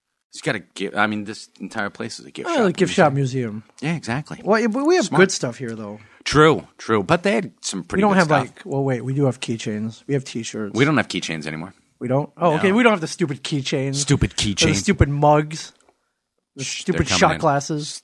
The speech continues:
Speaker 1: They're coming
Speaker 2: Oh, we
Speaker 1: in.
Speaker 2: got mu-,
Speaker 1: They're
Speaker 2: do we have
Speaker 1: you
Speaker 2: mugs
Speaker 1: know,
Speaker 2: coming?
Speaker 1: mugs are coming.
Speaker 2: Okay,
Speaker 1: Yeah.
Speaker 2: I, I take that back.
Speaker 1: Yeah, you should.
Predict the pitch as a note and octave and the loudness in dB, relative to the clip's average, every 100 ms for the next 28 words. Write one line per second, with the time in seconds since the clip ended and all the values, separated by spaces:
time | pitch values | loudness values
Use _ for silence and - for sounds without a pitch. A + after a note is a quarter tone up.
0 | - - - F2+ D3+ D3+ D3+ D3 B2+ D3+ | -8 -8 -6 0 2 4 4 4 2 4
1 | D#3 D3 C#3+ D3 F3 E3+ F#3 F3 G2 G#2+ | 4 4 2 2 0 0 -2 -6 -8 -4
2 | G#2 F#2+ F2 E2+ D2+ E3 E3+ D#3+ D#3 C#3 | -4 -6 -12 -8 0 2 4 4 2 -2
3 | C3+ C3 A#2 - F#2 F2+ E2 E2 D#2 - | -4 -6 -6 -8 -8 -6 -4 -2 -4 -2
4 | E2 D2 | -2 -4